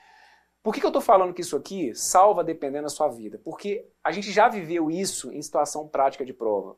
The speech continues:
O aluno desenrola o exercício, vai fazendo, vai fazendo, e chega num ponto que ele descobre que ele tem que fazer essa conta que tá aqui, por exemplo.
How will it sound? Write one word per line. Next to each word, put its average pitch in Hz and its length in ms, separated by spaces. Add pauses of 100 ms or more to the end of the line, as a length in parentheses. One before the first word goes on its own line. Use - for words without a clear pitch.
(100)
O 139 120
aluno 190 260
desenrola 175 480
o - 20
exercício, 156 640
vai 160 160
fazendo, 127 360
vai 123 100
fazendo, 165 380
e 170 40
chega 180 220
num 170 120
ponto 175 300
que - 80
ele 180 80
descobre 170 520
que - 80
ele 160 80
tem 165 100
que - 60
fazer 170 160
essa 208 200
conta 175 300
que - 80
tá 165 60
aqui, 165 120
por 160 140
exemplo. 131 320